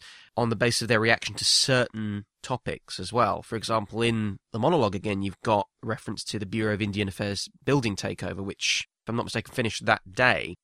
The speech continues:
but it was kind of a sour point to, for Nixon's re-election to begin with, to the point where he'd privately signed the Restoration Act that returned Menominee Indians to full tribal status, which was part of the whole issue that led to the takeover.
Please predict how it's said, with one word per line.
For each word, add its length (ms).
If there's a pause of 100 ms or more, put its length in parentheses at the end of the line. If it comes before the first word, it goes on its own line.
but 640 (380)
it 140
was 360
kind 180
of 80
a 40
sour 560
point 360
to, 280
for 120
Nixon's 640
re-election 680 (120)
to 100
begin 240
with, 140
to 80
the 80
point 220
where 100
he'd 260
privately 440
signed 460
the 360 (160)
Restoration 560
Act 160
that 260
returned 640
Menominee 360
Indians 440
to 100
full 200
tribal 260
status, 400
which 160
was 220 (280)
part 180
of 60
the 100
whole 340 (300)
issue 440 (220)
that 200
led 160
to 80
the 60
takeover. 480